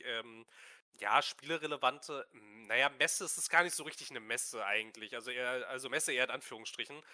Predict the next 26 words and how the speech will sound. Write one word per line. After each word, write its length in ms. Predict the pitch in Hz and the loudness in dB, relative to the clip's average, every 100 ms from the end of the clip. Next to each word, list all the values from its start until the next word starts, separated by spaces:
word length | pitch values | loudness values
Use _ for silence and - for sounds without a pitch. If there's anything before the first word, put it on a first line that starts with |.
| - - - | -14 -8 0
Aber 120 | 143 | 2
es 60 | |
ist 40 | 160 | 4
halt 100 | 156 | 2
irgendwie 180 | 175 160 | 0 -8
so 60 | |
ein 60 | 160 | -10
bisschen 200 | - 147 | -10 -8
der 100 | 135 | -6
Versuch, 380 | 131 117 139 - | -6 -6 -10 0
da 200 | 135 120 | 2 2
halt 240 | 120 117 | 0 -2
relevant 360 | 123 110 113 - | -4 0 0 0
zu 120 | 147 | -8
bleiben 440 | 113 110 113 117 110 | -4 -2 -2 -6 -16
und 160 | 110 | -12
irgendwas 320 | 123 139 127 | -10 -6 -6
auf 60 | - | -6
die 100 | 123 | -10
Straße 400 | 107 110 127 - | 0 4 4 0
zu 160 | - 131 | -10 -8
bringen, 420 | 113 117 117 117 | -8 -8 -12 -6
was 320 | 113 - - | -4 -4 -8
irgendwie 280 | 127 120 123 | -12 -14 -14
konkurrieren 580 | - 120 113 113 127 123 | -12 -14 -12 -8 -6 -6
kann 400 | 101 98 104 | -2 -2 -4